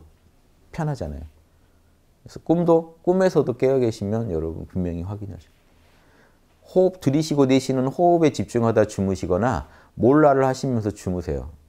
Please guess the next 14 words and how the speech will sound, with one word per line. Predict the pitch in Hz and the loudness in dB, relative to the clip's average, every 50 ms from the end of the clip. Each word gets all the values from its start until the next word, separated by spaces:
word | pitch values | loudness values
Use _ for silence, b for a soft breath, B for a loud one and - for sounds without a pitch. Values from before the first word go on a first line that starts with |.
| _ _ b b b _ _ _ _ _ _ _ _ - | _ _ b b b _ _ _ _ _ _ _ _ -2
깨어서 | - 135 139 143 151 151 139 104 | 0 2 4 4 2 2 0 -4
주무시면요. | - - 90 87 87 82 - 82 80 78 82 98 113 82 - b b b b b b b b b - | -4 -4 -6 -4 -4 -4 -4 -4 -6 -4 -2 -2 -4 -4 -6 b b b b b b b b b -6
무의식, | - 101 113 135 143 - - - _ _ _ _ _ | 0 2 2 2 2 0 -6 -14 _ _ _ _ _
그 | _ - 98 90 85 85 - - | _ -4 -4 -4 -4 -4 -4 0
일반적으로 | - 101 113 123 135 139 135 127 117 107 104 101 | 2 4 6 6 4 4 4 4 6 6 6 6
무의식에 | 95 92 110 120 120 120 123 123 120 | 6 4 4 2 2 2 0 -2 -2
툭 | - - 85 - | -2 -4 -6 -2
들어갈 | - 117 104 107 104 98 90 - - | 0 2 4 6 6 4 4 2 2
때 | 95 | 0
우리가 | 87 85 82 85 78 92 98 101 78 62 | 2 2 2 0 2 2 2 2 2 0
완전히 | 65 85 92 95 107 104 98 | 0 -2 0 0 0 0 0
정신 | - 95 90 90 95 95 | -2 -2 -4 -2 -2 0
놓고 | 87 82 - - 117 | -2 -2 -2 -2 -2
들어가는데요. | 95 98 90 82 80 76 76 76 76 85 104 113 80 64 | 0 2 2 2 0 -2 -2 -4 -2 0 0 0 -2 -4